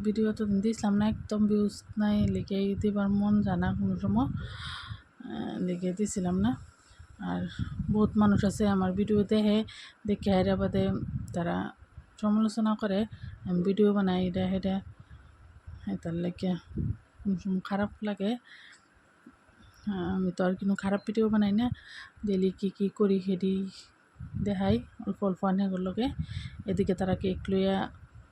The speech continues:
আরম্ভ করে দিছে খেলা, মুখ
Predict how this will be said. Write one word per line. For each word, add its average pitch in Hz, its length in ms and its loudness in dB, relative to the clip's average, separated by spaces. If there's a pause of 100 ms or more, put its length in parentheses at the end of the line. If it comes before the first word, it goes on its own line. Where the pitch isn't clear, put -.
(640)
আরম্ভ 185 380 0
করে 196 200 0
দিছে 202 340 0 (300)
খেলা, 202 280 2 (840)
মুখ 196 200 2